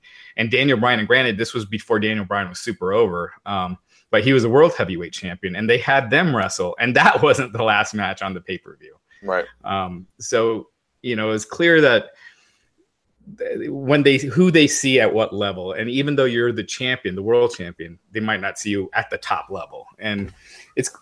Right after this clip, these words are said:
Speaker 1: and, you know, it's kinda clear that they don't see A J as the top guy. They see him as the top guy for the B brand. But if they come up with a great storyline, they're gonna, th-, you know, throw it for something on Raw.
Speaker 2: Well, and there's also the, the, <clears throat> you know, there's the live event factor, and I think we, we, we tend to forget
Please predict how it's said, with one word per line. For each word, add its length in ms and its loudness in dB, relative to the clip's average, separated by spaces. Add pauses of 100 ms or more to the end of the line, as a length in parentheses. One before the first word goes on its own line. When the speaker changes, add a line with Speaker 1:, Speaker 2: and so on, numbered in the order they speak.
Speaker 1:
and, 300 -2 (160)
you 100 -4
know, 120 2
it's 100 2
kinda 180 0
clear 220 2
that 160 6
they 80 6
don't 180 2
see 240 -2
A 200 4
J 220 2
as 280 0
the 100 -2
top 380 0
guy. 220 -8
They 120 -12
see 140 -2
him 120 0
as 100 -4
the 60 -8
top 280 -2
guy 220 0
for 160 -4
the 100 -4
B 220 -6
brand. 440 -4 (100)
But 200 -8 (480)
if 120 -2
they 80 6
come 200 2
up 100 0
with 120 4
a 40 -4
great 220 4
storyline, 560 4
they're 100 -4
gonna, 160 -4
th-, 200 -20
you 120 -8
know, 200 -12 (160)
throw 180 2
it 140 -4
for 160 -4
something 340 -6
on 140 -8
Raw. 260 -4 (640)
Speaker 2:
Well, 200 8
and 80 0
there's 120 0
also 260 4
the, 140 -4 (160)
the, 380 -4 (160)
<clears throat> 0 -
you 200 -10
know, 120 -2
there's 160 -4
the 100 -2
live 240 4
event 260 -10
factor, 380 -12
and 160 -6
I 80 -2
think 220 -8
we, 100 -6
we, 260 -6
we 160 -4
tend 220 -2
to 60 0
forget 420 -2